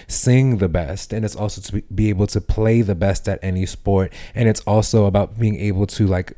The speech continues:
get down to the, and produce the best doctors, get down to the actual work of whatever it is.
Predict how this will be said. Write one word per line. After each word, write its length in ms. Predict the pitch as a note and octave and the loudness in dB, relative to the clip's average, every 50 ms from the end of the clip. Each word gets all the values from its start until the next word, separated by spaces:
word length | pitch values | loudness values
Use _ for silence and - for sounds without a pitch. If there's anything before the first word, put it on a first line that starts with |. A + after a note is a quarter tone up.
| - - _ - B2+ | -20 -20 _ -10 -4
get 180 | G2+ A2+ A2+ E2+ | -2 0 0 0
down 240 | F#2+ G#2+ G#2 G#2 G2+ | 0 -2 -2 -2 -2
to 140 | - - G#2 | -2 -2 -4
the, 120 | G2 F2+ - | -4 -4 -4
and 160 | G2+ G2 - | -4 -2 0
produce 320 | - G2+ F#2 G2+ G2 - | 0 0 2 0 -2 -2
the 100 | - G2+ | -4 -4
best 240 | E2+ F#2+ F#2 F2 - | -2 -2 -2 -2 -2
doctors, 540 | - F2 F2 G2+ - - D2+ C2+ D2 F2+ - | -4 -4 -6 -6 -6 -8 -10 -10 -10 -8 -6
get 180 | - G2+ G2 - | -6 -4 -4 -2
down 160 | F#2 F#2+ G2 | -2 -2 -2
to 100 | - G2+ | -2 -4
the 80 | F2+ | -6
actual 380 | D2 E2+ F2+ - - A2 G2+ F2+ | -6 -8 -8 -6 -2 -2 0 2
work 220 | F2 G#2 G2+ - | 2 2 2 0
of 100 | - F2+ E2 | -2 -2 -2
whatever 400 | F2+ F#2 F2+ F#2 F#2 F2 F2+ F#2+ | 0 0 0 0 -2 0 0 -2
it 80 | F#2 | 0
is. 400 | F#2 F#2 F2+ F2 F2 F#2 F#2+ - | 0 -2 -2 -2 -4 -6 -8 -8